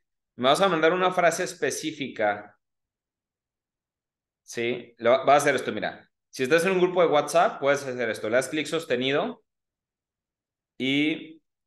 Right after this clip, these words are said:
le das al signo más y le pones responder en privado. O me mandas un mensaje si quieres, pero esa es la forma más rápida, así, ¿no? Y me vas a escribir, "Asesoría gratis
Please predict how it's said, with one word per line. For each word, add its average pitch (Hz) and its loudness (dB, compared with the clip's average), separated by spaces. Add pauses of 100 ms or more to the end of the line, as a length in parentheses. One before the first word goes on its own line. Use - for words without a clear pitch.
le 120 2
das 123 4
al 143 0
signo 143 -4
más 170 0
y 143 -8
le 127 0
pones 139 -2 (200)
responder 139 0
en 180 -2
privado. 135 0 (200)
O 127 -2
me 131 2
mandas 180 2
un 202 0
mensaje 190 0
si 135 -8
quieres, 113 0
pero - 0
esa 143 -2
es 175 -2
la 170 4
forma 156 -4
más 143 -4
rápida, 107 -6
así, - -10 (300)
¿no? - -6 (100)
Y 135 -2
me 131 4
vas 143 4
a - 2
escribir, 127 -2 (800)
"Asesoría 135 0 (360)
gratis 135 0